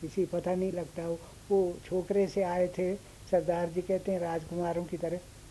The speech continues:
इनके आगे पैसे की कोई वैल्यू नहीं है। ये तो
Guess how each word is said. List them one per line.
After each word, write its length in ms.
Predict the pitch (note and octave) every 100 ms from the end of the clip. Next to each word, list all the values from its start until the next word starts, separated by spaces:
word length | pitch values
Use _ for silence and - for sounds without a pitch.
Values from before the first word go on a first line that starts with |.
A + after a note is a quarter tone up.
| - - -
इनके 320 | B3 A3 - F#3
आगे 260 | D3+ C#3+
पैसे 360 | C#3 D3 C3+ D3
की 160 | C#3
कोई 220 | C3 D3 B2+
वैल्यू 400 | C3+ B2+ C3 B2
नहीं 240 | A2+ D3+
है। 180 | G#3+ B3+
ये 60 | A3+
तो 260 | C4 C4+